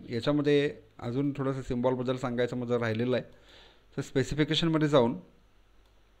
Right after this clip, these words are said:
राईट क्लिक, याला राईट क्लिक केल्यानंतर स्पेसिफिकेशन केल्यानंतर ना असं तुमच्या समोर येईल. तर तुम्ही याच्यामध्ये Google-मध्ये जर सर्च केलात फॉरेक्स इंडिया, फॉरेक्स ट्रेडिंग इन इंडिया, तर तुम्हाला भरपूर ब्रोकर सापडतील, पण आपल्याला एक चांगला ब्रोकर याच्यामध्ये पाहिजे.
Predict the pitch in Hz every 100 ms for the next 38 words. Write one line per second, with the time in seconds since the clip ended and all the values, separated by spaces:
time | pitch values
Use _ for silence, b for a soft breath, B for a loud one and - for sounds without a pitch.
0 | _ _ - - _ - _ _ _ 147
1 | 131 - 147 147 - - 123 131 131 120
2 | 135 131 135 131 135 - 117 - 127 131
3 | 131 131 123 120 123 123 - 110 127 120
4 | 120 - 120 127 123 117 151 b b b
5 | - 127 135 135 135 135 120 123 135 135
6 | 123 120 127 127 131 131 135 123 - 127
7 | 120 - - 107 117 123 110 110 - -
8 | 110 110 117 110 110 107 98 107 120 b
9 | b b b - 131 143 147 131 - 113
10 | 143 160 143 135 135 135 131 127 131 135
11 | 123 131 131 127 - 127 117 123 139 127
12 | 120 123 117 123 123 117 110 117